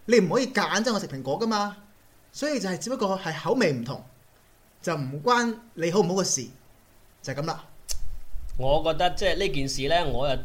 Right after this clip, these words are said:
Speaker 2: 對呢個撇仔撇女心得就冇太大興趣，只係覺得就係話，啊，潘先生呢，即係雖然話唔算太成功，但係呢，佢係中國千千萬萬嘅吊絲之一，係嘛？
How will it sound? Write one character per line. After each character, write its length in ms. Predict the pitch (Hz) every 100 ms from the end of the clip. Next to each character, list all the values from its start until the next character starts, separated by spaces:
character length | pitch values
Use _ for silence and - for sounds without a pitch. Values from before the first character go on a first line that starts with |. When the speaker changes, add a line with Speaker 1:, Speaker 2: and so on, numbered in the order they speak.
| -
Speaker 2:
對 140 | 147
呢 100 | 160
個 120 | 165
撇 160 | 139 147
仔 180 | 131 147
撇 140 | 156
女 120 | 139 151
心 220 | 165 165
得 100 | 151
就 60 |
冇 160 | 127 117
太 160 | 131 127
大 140 | 120
興 180 | 127 135
趣， 260 | 135 123 123 -
只 100 | 185
係 80 |
覺 80 | 160
得 160 | 151 160
就 120 | 135
係 80 | 120
話， 220 | 117 117 - - - - -
啊， 320 | - 139 139 143
潘 240 | 185 180
先 160 | 185 180
生 300 | 175 165 170
呢， 420 | 175 175 175 165 - -
即 120 | - 196
係 120 | 151
雖 240 | - 165
然 80 | 120
話 140 | 123
唔 120 | 113 107
算 180 | 143
太 140 | 135 139
成 200 | 110 113
功， 320 | 180 170 127 - - -
但 180 | 175 180
係 140 | 175
呢， 100 | 220
佢 100 | 240 185
係 100 | 147 -
中 220 | 254 220
國 140 | 180 -
千 280 | - 254 233
千 220 | 247 180
萬 200 | 151 143
萬 160 | 139 147
嘅 60 |
吊 200 | 147 165
絲 240 | 165 - 196
之 140 | 202
一， 80 | 190
係 240 | 185 - -
嘛？ 340 | 107 113 147